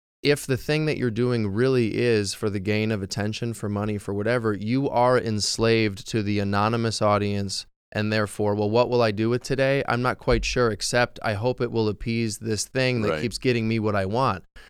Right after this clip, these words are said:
Speaker 1: That's maddening 'cause inherently you're divorced from whatever it is that you actually think and feel slowly over time. Before you know it, you're just a shell of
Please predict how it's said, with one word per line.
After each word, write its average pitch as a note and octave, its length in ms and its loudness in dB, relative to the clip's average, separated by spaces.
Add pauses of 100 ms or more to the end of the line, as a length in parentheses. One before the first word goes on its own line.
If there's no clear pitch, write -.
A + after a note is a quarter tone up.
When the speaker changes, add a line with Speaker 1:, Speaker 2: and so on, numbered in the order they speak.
(160)
Speaker 1:
That's D#3 260 -2
maddening C3+ 480 0
'cause A2+ 160 -8
inherently C3 600 -2
you're A#2+ 180 2
divorced A#2+ 580 0
from G#2 520 -2 (400)
whatever C3 640 4
it A2+ 80 2
is G#2 180 0
that G2+ 120 -2
you B2 180 2
actually A#2 400 2
think A2+ 280 -2
and G2 140 -4
feel G#2+ 540 0
slowly B2+ 480 2
over G#2 200 0
time. A2+ 360 -2
Before B2 260 -4
you G#2 120 -2
know A#2+ 220 2
it, F#2+ 120 -2
you're G2+ 80 -8
just G#2+ 260 -8
a G2 40 -6
shell B2 420 0
of F#2+ 260 -8